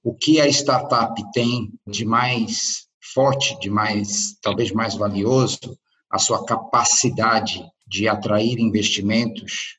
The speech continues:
é também a sua maior fraqueza neste momento. Investimentos são importantes para qualquer empresa de qualquer, eh, nível de amadurecimento de, de tamanho, porte, pequenas ou grandes. Para as startups,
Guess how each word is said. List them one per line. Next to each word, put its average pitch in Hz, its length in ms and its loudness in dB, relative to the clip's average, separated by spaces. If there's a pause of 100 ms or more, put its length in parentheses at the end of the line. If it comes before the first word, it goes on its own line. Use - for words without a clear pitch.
é 156 140 4
também 151 720 4 (320)
a 123 80 -2
sua 123 320 2
maior 117 300 2
fraqueza 110 720 -2 (160)
neste 107 440 -2
momento. 113 480 0 (280)
Investimentos 131 680 2
são 147 80 2
importantes 135 560 0
para 120 160 -2
qualquer 127 460 0
empresa 107 440 -2
de 95 140 -10
qualquer, 104 640 -2 (100)
eh, 101 440 -2
nível 104 560 -4
de 101 160 -4
amadurecimento 98 1000 -2
de, - 160 -20 (180)
de 95 280 -8
tamanho, 92 680 -8
porte, 95 360 -4 (120)
pequenas 104 580 -6 (200)
ou 101 140 -6
grandes. 98 640 -8 (720)
Para 151 140 4
as 127 120 2
startups, 117 880 0